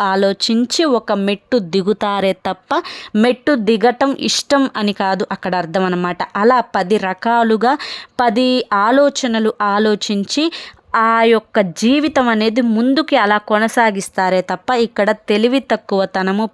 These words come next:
పిచ్చితనం అనేది ఏది కూడా ఉండదు మీరు అర్థం చేసుకున్నట్లయితే. ఇక ముఖ్యంగా కుంభరాశి వారు చాలా విషయాలలో గతంతో పోల్చుకుంటే ఇప్పుడు చాలా విషయాలలో మారారు అని చెప్పి చెప్పుకోవచ్చు.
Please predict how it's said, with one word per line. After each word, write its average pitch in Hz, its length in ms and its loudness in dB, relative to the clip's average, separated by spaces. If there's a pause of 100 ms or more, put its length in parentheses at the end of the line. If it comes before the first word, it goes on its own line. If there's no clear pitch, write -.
పిచ్చితనం 202 560 -2
అనేది 180 400 -2 (360)
ఏది 233 560 4
కూడా 190 300 -4
ఉండదు 180 360 -2
మీరు 185 160 0
అర్థం 175 400 -2
చేసుకున్నట్లయితే. 170 760 -2
ఇక - 160 -2
ముఖ్యంగా 208 560 -2
కుంభరాశి 196 600 -2
వారు 196 380 2 (260)
చాలా 240 640 2
విషయాలలో 190 640 0 (140)
గతంతో 226 360 0
పోల్చుకుంటే 190 680 0
ఇప్పుడు 196 220 -4
చాలా 202 640 2
విషయాలలో 190 680 0
మారారు 196 640 0
అని 175 180 -2
చెప్పి 175 280 -4
చెప్పుకోవచ్చు. 170 680 -4